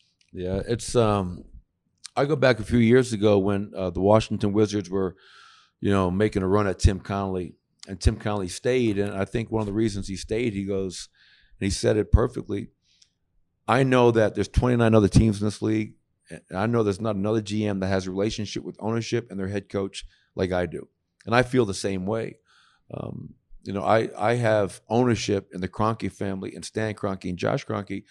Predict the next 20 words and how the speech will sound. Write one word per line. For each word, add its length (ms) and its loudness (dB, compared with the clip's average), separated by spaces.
who 80 2
have 60 0
not 260 4
once 400 2
in 140 -4
eight 180 -2
years 480 -4
come 240 -6
into 160 -6
my 140 -4
office 400 -6
and 80 -16
said, 180 -6
"Hey, 300 -4
you 100 0
should 220 -4
play 140 2
four 320 0
on 60 -6
five." 440 -4